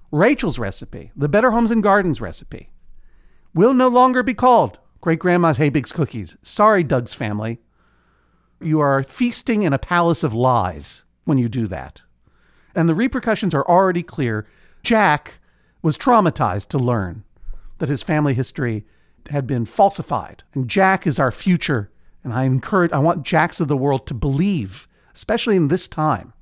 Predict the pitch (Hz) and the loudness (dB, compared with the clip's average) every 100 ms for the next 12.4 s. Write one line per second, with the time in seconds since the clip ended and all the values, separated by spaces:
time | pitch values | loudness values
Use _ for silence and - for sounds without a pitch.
0 | - - - - - _ _ - 143 - | -20 -20 -20 -20 -20 _ _ -6 -6 -2
1 | 196 208 - - - 175 175 185 - 180 | -2 -2 -2 -14 0 4 4 2 -2 0
2 | 117 - - - - - - - - - | 0 -6 -12 -12 -14 -18 -18 -18 -20 -6
3 | 160 147 175 - - - - 196 185 170 | 0 2 2 0 -4 -8 0 2 4 2
4 | 135 120 90 87 - - - - - - | 2 0 -2 -8 -12 -10 -10 -12 -18 -20
5 | - - - _ _ _ _ _ - 160 | -20 -20 -20 _ _ _ _ _ -8 -4
6 | 110 185 - - 180 170 147 123 151 185 | 0 0 -2 -2 0 2 0 -2 0 2
7 | 139 80 - - - - - 151 151 160 | 2 0 -10 -14 -14 -14 -4 0 2 4
8 | 156 151 147 131 92 76 - - _ _ | 2 2 2 0 -2 -6 -18 -20 _ _
9 | _ _ - - - - - - - 196 | _ _ -10 -8 -10 -18 -20 -20 -6 0
10 | 233 220 202 185 180 196 185 147 135 143 | 2 4 2 2 2 0 -6 -4 -6 0
11 | 175 196 180 - 175 143 147 123 202 202 | 4 4 2 -2 0 0 0 -2 -2 -4
12 | 220 208 233 | -4 -2 -2